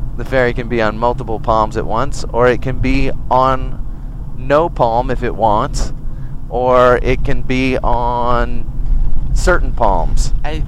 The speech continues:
Speaker 1: It can
Speaker 2: really
Speaker 1: choose
Speaker 2: got,
Speaker 1: the palms it's on.
Speaker 2: you really gotta check out that, uh, Ricky Gervais movie. Is it Gervais or Gervais?
Speaker 1: Uh, Gervais.
Speaker 2: Okay. Uh,
Speaker 1: That's a French name, I guess, right?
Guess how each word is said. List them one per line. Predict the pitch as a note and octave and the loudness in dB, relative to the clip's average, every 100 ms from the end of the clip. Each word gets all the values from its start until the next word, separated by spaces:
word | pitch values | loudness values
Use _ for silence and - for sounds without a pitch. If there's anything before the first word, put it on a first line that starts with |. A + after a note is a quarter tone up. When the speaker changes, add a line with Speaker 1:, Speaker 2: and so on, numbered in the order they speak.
| - | 2
Speaker 1:
It | - | 2
can | C#3+ | 2
Speaker 2:
really | F#3+ | 2
Speaker 1:
choose | E3+ D#3+ | 2 2
Speaker 2:
got, | D3+ | 2
Speaker 1:
the | |
palms | D#3 D3 C#3+ C#3 | 4 4 6 4
it's | B2+ | 2
on. | C#3+ B2+ F#2+ - | 2 2 2 2
Speaker 2:
you | - | 0
really | D#3+ D#3 | 0 0
gotta | D#3+ E3 D#3+ | 0 0 2
check | - E3 - | 4 4 4
out | D3 D3+ | 4 0
that, | D3+ C3+ - | -2 -4 -2
uh, | C3+ B2 B2 B2 | 0 0 0 0
Ricky | - - A#2+ | 2 2 -2
Gervais | B2 B2 B2 B2+ | -4 -6 -4 -4
movie. | C3+ B2+ B2 B2 - - - - - - - - - - | -4 -2 0 4 4 4 6 4 4 2 -2 0 0 -2
Is | D#3+ F3 - | -4 -6 -2
it | C4 | 2
Gervais | - G3+ A3 G#3 - | 2 2 2 0 -2
or | E4 | -2
Gervais? | - G3 - - - - - - - - - - - - - | 0 0 2 2 2 2 2 0 2 2 2 2 2 2 2
Speaker 1:
Uh, | A#2 - - | 0 2 4
Gervais. | E3 - G2 F2 - - - - - - | 4 4 4 4 2 -2 -2 0 0 4
Speaker 2:
Okay. | - - - - - - | 4 4 2 0 -2 -4
Uh, | C3 C3 B2+ B2 A#2+ - - | -2 -2 -2 -4 -6 -6 -2
Speaker 1:
That's | A2+ | 2
a | C3 | 2
French | - A#2+ D3 - | 4 2 2 0
name, | A2 B2+ | 0 0
I | E2+ | 0
guess, | D#2 G#2+ - | 0 0 0
right? | A2 B2+ | 2 2